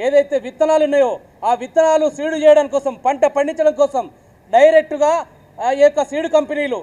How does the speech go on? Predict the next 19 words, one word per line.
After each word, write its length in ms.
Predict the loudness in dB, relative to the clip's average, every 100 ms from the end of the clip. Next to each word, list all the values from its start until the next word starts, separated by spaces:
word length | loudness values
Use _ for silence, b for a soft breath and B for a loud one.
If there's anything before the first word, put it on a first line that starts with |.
| -12 -16 -4
ప్రభుత్వంతో, 600 | -2 -2 0 0 2 4 4 2 -4 -6
అదేవిధంగా 400 | 0 2 0 0 0
వ్యవసాయ 380 | 2 2 2 0
శాఖ 180 | -2 -2 -2
అధికారులతో 520 | 0 0 2 2 2 0 0
కలిసి 280 | -4 -4 -4 -6 _ -4 -2
ఆ 40 | 0
యొక్క 140 | -2 -8
విత్తనాలను 460 | -2 0 0 -2 -2
సరఫరా 340 | 0 2 0 2
చేయాలని, 360 | 0 0 -2 -4 -8 _ _
తద్వారా 460 | -8 -2 2 4 2 0 -8 _
వారికి 400 | 0 0 -2 -8 -8 -12 _ -8
ఒక 100 | -6 -6 -4
ట్రాన్స్పరెన్సీ 680 | -2 0 2 2 2 -6 -8 -10 _ -4 0
ఏర్పడి 380 | 2 2 0 0 -2
వారికి 200 | -2 -4
న్యాయం 220 | -2 0 0
జరుగుతుందని 420 | -4 -2 -4 -4